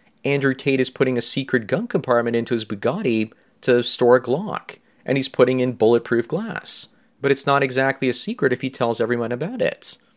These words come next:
Luckily, he's smart enough to know not to try and shoot through the bulletproof glass or risk a ricochet bullet hitting him back.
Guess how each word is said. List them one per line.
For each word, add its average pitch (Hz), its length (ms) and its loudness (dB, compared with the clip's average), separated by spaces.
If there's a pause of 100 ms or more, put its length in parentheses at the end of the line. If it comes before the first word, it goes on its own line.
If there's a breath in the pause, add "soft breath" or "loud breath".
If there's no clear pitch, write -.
(140 soft breath)
Luckily, 139 380 0
he's 123 180 -4
smart 165 300 -6
enough 123 300 0
to - 140 -4
know 160 260 -2
not 120 240 -2
to 131 80 -2
try 117 280 -2
and 110 80 -4
shoot 123 320 -4
through 123 140 -2
the 117 80 2
bulletproof 117 540 2
glass 135 540 -4 (340 soft breath)
or 123 120 4
risk 131 240 4
a 120 60 2
ricochet 123 540 0
bullet 117 320 4
hitting 113 240 -4
him 123 80 -8
back. - 500 -12